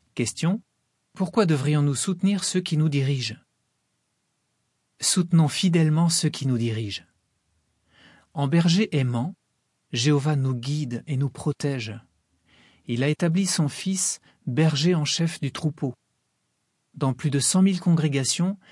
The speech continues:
les anciens prennent soin de chacune des brebis de Dieu individuellement.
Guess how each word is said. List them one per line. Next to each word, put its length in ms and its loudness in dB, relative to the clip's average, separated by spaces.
les 160 0
anciens 340 4
prennent 220 0
soin 260 0
de 100 0
chacune 500 0
des 100 4
brebis 360 0
de 120 0
Dieu 300 -2
individuellement. 800 -2